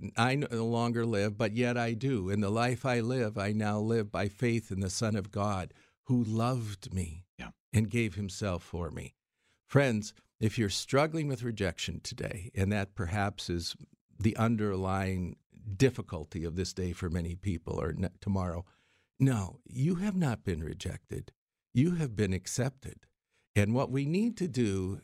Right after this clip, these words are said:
Speaker 1: is allow our lives to be exchanged. In other words, we need to exchange self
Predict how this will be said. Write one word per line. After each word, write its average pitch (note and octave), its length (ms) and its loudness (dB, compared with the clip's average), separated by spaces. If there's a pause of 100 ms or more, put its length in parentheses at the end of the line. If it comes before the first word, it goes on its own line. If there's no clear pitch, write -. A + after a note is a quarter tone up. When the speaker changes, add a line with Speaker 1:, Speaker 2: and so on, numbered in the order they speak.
(140)
Speaker 1:
is A#2+ 400 2
allow C#3 480 2
our A#2 180 -2
lives A2+ 440 -4
to G#2 80 -10
be G2+ 120 0
exchanged. F2 920 -4 (540)
In A2+ 140 4
other C3 220 2
words, A#2 340 0
we C#3+ 140 -2
need D3+ 180 0
to A#2+ 160 2
exchange A2+ 640 0
self G2+ 580 0